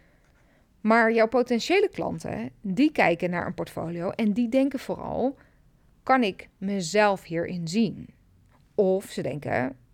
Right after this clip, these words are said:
"Is dit ook haalbaar voor mij? Krijg ik dit resultaat ook?" Ja, en daar wil het dan nog wel eens een beetje scheef lopen. Want bijvoorbeeld, als bruidsfotograaf heb je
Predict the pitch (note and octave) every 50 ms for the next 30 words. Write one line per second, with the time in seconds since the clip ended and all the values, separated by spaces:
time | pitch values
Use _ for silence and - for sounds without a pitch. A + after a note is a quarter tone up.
0 | _ _ _ A3 G#3 - - G#3+ G#3 G#3 - G3+ F#3+ - - F3+ F3+ F#3+ F#3 F3+
1 | D#3 D#3 - - - D#3 F3 G#3+ C4 A#3+ E3 C3 A#2+ A#2 - - - - _ _
2 | _ _ _ _ - - G3 G#3 A3 C4 D4+ C#4+ - - F#3+ F#3 - - - _
3 | _ - - G3+ A#3 C#4 - A3+ G#3 G3+ G#3 - - - D#3+ - - - - -
4 | - C4 F3+ - - - - - - _ _ _ _ _ _ - _ _ _ _
5 | - _ _ _ _ _ _ _ _ - - _ _ - G3 - A#3 G#3+ F#3+ D#3+
6 | - G#3+ A3 C4 C#4+ B3+ F#3 E3 B3 C#4 D#4+ C#4+ A3+ - G3 G#3+ A3 G3 F#3 F#3
7 | E3+ F#3+ A#3+ A#3+ - - G#3 F3 F3 F3+ F3+ - E3+ - - - - - A#3+ A#3
8 | G#3+ F#3 - - F3+ F3+ - - - - - - - _ _ _ _ _ _ _
9 | _ _ _ _ _ _ _ _ _ _ _ _ _ _ _ _ - G3 G3 G#3
10 | G#3+ B3 A#3 A#3 G3+ D#3 A#2+ - - - - - - _ _ _ _ _ - _
11 | - A#3+ B3 - A3 G#3 G3 E3+ - - - - - - - - - - - F3
12 | F#3 G3 - - A3+ G3+